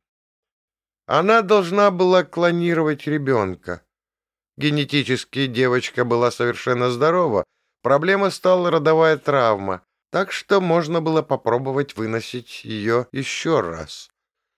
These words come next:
Она согласилась не сразу, какое-то время она надеялась, что всё ещё образуется,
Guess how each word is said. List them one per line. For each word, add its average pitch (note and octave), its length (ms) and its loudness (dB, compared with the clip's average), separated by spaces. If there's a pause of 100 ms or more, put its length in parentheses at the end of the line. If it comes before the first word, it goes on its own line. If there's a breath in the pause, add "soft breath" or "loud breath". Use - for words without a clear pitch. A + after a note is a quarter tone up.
(340)
Она A3 240 -2
согласилась B2 640 0
не B2 100 -2
сразу, D#3+ 580 0 (120)
какое-то E3+ 400 2
время B2+ 320 2
она C3 160 2
надеялась, B2+ 540 0
что A#2 240 -4
всё A#2+ 300 0
ещё A2 360 0
образуется, C3+ 960 -2